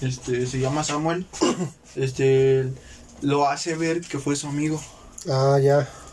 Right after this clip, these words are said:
Speaker 1: Y ya, y todo eso. Y luego al final, la última temporada nada más se trata sobre que la policía está atrás de él, pero él no quiere decir nada. Y la que dijo,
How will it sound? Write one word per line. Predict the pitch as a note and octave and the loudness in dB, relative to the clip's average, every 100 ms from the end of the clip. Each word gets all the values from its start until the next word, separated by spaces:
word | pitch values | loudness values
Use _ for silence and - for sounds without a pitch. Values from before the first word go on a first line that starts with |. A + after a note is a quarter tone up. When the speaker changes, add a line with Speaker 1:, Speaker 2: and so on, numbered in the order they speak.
| - | -8
Speaker 1:
Y | C3 C3 B2+ B2 B2 | -4 -2 0 0 0
ya, | B2+ C3 B2+ B2 | 2 2 2 -2
y | C3+ C3 | -4 -4
todo | C3 D#3+ E3 | -2 0 0
eso. | E3+ F#3+ D#3+ | 0 -2 2
Y | |
luego | D3 D#3+ E3 | 2 2 2
al | D#3 | 0
final, | D#3 D#3 E3+ A#3 - - - - - | -2 -2 -2 -4 -12 -16 -16 -16 -6
la | C#3 | -2
última | C#3+ D#3+ D#3 | 0 2 0
temporada | D#3+ D#3 D#3+ D#3+ | -2 -2 0 0
nada | D#3 | -2
más | C#3+ C#3 | -4 -6
se | B2+ | -6
trata | B2+ C3 C#3 | -4 -2 -2
sobre | D3 B2+ A#2+ | -2 -4 -4
que | A#2+ A#2 A#2 - - - - - | -2 -4 -4 -12 -16 -16 -16 -10
la | C#3+ C3 | -4 -2
policía | C3 B2+ C3+ | -2 -2 -6
está | C3+ - - C3+ | -10 -12 -4 -2
atrás | C3 - C3+ B2+ | -2 -2 -2 2
de | C3 | 2
él, | D3+ F3 | 2 0
pero | D#3+ C3+ B2+ | 0 0 2
él | C3+ C#3+ | 2 2
no | C#3 | 0
quiere | C#3+ C#3 | 0 0
decir | C3 B2 C#3 | 0 0 -2
nada. | D3 E3 G3 | 0 0 0
Y | F#3 | 0
la | C3+ C3+ | 0 -4
que | B2+ | -4
dijo, | C#3+ D#3+ G#3+ | -4 -2 -2